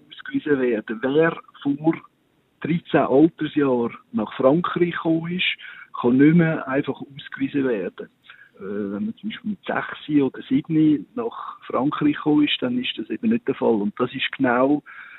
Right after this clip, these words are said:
äh, der Fall von dem Messerstecher, wo in Arras ein Lehrer jetzt umgebracht hat. Der ist mit sechs nach Frankreich gekommen und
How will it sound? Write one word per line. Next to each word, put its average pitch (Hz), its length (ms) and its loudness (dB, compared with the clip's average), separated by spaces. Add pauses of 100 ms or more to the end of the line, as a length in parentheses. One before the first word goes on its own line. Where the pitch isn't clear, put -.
(360)
äh, 113 240 0
der 120 140 2
Fall 143 440 6 (160)
von 127 140 -2
dem 120 380 2
Messerstecher, 135 1120 -2
wo 131 180 2
in 123 140 -4
Arras 151 480 0 (240)
ein 117 80 -12 (100)
Lehrer 139 480 0
jetzt 147 260 -4
umgebracht 143 720 -6
hat. 160 220 -2
Der 127 100 -2
ist - 120 -6
mit 120 160 -4
sechs 127 220 0 (800)
nach 117 240 0
Frankreich 147 640 0
gekommen 151 380 2 (360)
und 135 340 2